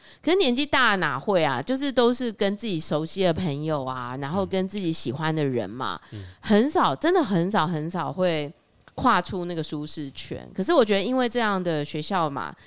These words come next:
Speaker 1: 让我们一直有机会去跟不同的人交流，
Speaker 2: 嗯。
Speaker 1: 我觉得其实真的很不错。
Speaker 2: 嗯。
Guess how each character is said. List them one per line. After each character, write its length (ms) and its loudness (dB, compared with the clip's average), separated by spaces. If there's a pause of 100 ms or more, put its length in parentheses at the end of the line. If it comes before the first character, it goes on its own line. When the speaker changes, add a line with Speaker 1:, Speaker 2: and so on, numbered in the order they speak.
(200)
Speaker 1:
让 140 2
我 40 4
们 140 -2
一 60 0
直 140 -6
有 180 0
机 260 -4
会 220 -2
去 120 -10
跟 200 -6
不 160 -4
同 180 -6
的 100 -2
人 300 -2
交 300 -4
流， 200 -8
Speaker 2:
嗯。 100 -10
Speaker 1:
我 60 -6
觉 220 0
得 180 2 (340)
其 140 -6
实 160 -4
真 240 -2
的 120 0
很 180 -4
不 160 -10
错。 460 -10
Speaker 2:
嗯。 180 -16